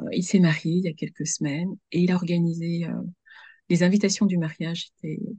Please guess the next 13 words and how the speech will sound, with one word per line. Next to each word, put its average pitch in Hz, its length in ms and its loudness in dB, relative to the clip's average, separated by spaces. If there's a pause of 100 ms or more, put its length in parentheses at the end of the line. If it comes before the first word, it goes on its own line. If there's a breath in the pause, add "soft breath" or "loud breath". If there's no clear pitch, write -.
(140)
assez 180 200 -2
extraordinaires 165 640 -2
puisque - 240 -4
c'était - 280 -4
un 151 80 0
mariage, 175 580 0
euh, 151 160 -2 (1000 loud breath)
euh, 151 180 2 (800)
alcool 180 360 2
free, 220 440 4 (160)
sans 175 340 2
alcool. 160 460 -4 (440)
Voilà. 160 320 -6